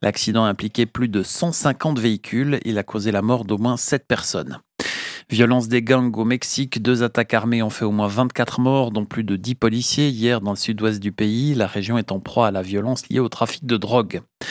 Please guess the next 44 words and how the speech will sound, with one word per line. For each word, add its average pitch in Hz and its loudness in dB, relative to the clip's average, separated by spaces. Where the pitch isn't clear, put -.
Accident 120 2
ferroviaire 117 2
au 107 0
Bangladesh. 127 2
Au 120 0
moins 117 2
dix-sept 131 0
personnes 120 2
ont 110 0
été 107 -2
tuées 117 0
et - -2
plus - -6
de 107 0
cent 131 0
blessés 123 0
dans 120 2
la 104 0
collision 107 -2
de 95 -4
deux 117 0
trains 131 2
hier. 113 2
Un - -6
train 147 4
de 143 4
marchandises 127 2
a 107 4
percuté 120 0
un 110 0
convoi 110 0
de 101 0
voyageurs 104 0
circulant 107 -4
dans 98 -2
la 90 -2
direction 110 0
opposée, 104 -2
ce 107 -8
qui - -8
a 85 -4
causé 101 -4
le 98 -2
déraillement 107 0